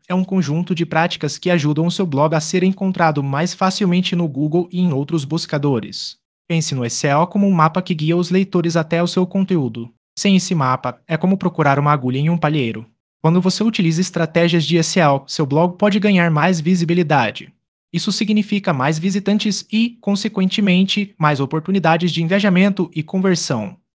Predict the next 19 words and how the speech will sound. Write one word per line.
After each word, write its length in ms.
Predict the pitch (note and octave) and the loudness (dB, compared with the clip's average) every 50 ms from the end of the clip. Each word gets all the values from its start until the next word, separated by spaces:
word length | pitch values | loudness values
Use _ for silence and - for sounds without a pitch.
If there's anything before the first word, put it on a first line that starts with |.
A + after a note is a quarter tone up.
| _ _ _ _ | _ _ _ _
Em 140 | - C3+ B2+ | -4 -2 -2
um 60 | C#3 | 0
mundo 260 | D3 C#3+ D3 C#3+ D3+ | 0 0 0 -2 -2
digital, 520 | D3+ F3+ F#3+ G#3+ G#3+ F#3 D3+ D3 D3 - _ - | 0 0 0 0 2 2 0 0 -2 -4 _ -4
onde 160 | F3 E3+ F#3 | -2 0 0
a 20 | F#3 | 0
competição 680 | F#3 A3 G#3 A3 A3+ A3+ A#3 A3 - - G3+ G3 F#3+ - | 0 -2 -2 -2 -2 -2 -4 -2 0 0 0 0 0 0
é 160 | E3+ D#3+ D#3+ | 0 0 0
acirrada, 640 | F3+ F3+ - - D#3 D#3 D3 C#3 C3+ C3+ C3+ - _ _ | 0 0 -2 -2 0 0 0 0 0 -4 -8 -12 _ _
fazer 500 | _ - G3 E3+ C3+ D#3 F3 G3 F#3+ - | _ 0 0 0 2 0 -2 -2 -4 -6
S 280 | - E3+ E3 - - G3 | -6 -4 -4 -2 0 2
E 40 | F#3 | 2
O 80 | F3+ | 2
é 120 | F3 E3 F3 | 2 2 0
essencial 580 | F3+ - - A#3 A3 - - G3 F3 F3 F3+ | -2 0 -2 -2 -2 0 2 2 4 4 2
para 180 | F3 - F3+ F3+ | 2 0 -2 -2
se 140 | F3+ - A3 | -2 -2 -2
destacar. 720 | F#3+ G3+ F#3+ - - F3 F3 - E3 C#3 A2+ G2+ - - _ _ _ _ _ _ - | -2 -2 -2 -2 -4 -4 -2 -2 -2 -2 -2 -4 -8 -12 _ _ _ _ _ _ 0
Palavras-chave. 800 | D#3 D#3 E3 F3 F3+ F#3 F3 - - - D3+ B2+ A2 G2+ G2+ - | 2 4 4 4 4 2 2 2 2 2 0 0 0 -4 -10 -14